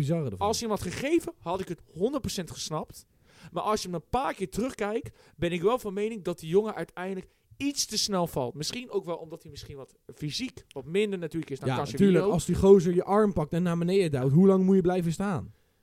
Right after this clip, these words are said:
Speaker 2: Eens, maar ik
Speaker 1: Kijk,
Speaker 2: vond
Speaker 1: een
Speaker 2: het, ik
Speaker 1: Kudus,
Speaker 2: vond,
Speaker 1: die
Speaker 2: ja.
Speaker 1: blijft altijd heel lang staan en gaat doordribbelen en proberen nog door te rennen. Maar heel veel spelers weten gewoon: "Oké, dit ga ik fysiek niet winnen,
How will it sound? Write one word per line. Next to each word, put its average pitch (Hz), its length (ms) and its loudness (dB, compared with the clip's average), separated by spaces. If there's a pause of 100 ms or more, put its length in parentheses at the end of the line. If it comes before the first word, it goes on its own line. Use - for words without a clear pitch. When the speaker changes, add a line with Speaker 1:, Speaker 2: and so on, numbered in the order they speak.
(160)
Speaker 2:
Eens, 185 280 -2
maar 185 140 -4
ik 185 60 0
Speaker 1:
Kijk, 185 160 2
Speaker 2:
vond 180 60 4
Speaker 1:
een 202 60 6
Speaker 2:
het, - 100 -2
ik 269 60 12
Speaker 1:
Kudus, 202 200 10
Speaker 2:
vond, 208 140 4
Speaker 1:
die 196 80 2
Speaker 2:
ja. 160 60 6
Speaker 1:
blijft 185 220 2
altijd 175 200 2
heel 180 120 8
lang 175 180 4
staan 139 200 -2
en 127 60 -8
gaat 147 200 -8
doordribbelen 147 800 2
en 143 80 -4
proberen 175 380 0
nog 147 160 -6
door 160 260 0
te 131 80 -10
rennen. 95 420 -10 (520)
Maar 143 100 4
heel 214 120 12
veel 277 80 -2
spelers 170 320 0
weten 214 260 6
gewoon: 160 140 -2
"Oké, 170 160 -2
dit 156 100 0
ga 175 100 -2
ik 170 80 -10
fysiek 185 240 2
niet 180 160 2
winnen, 185 420 2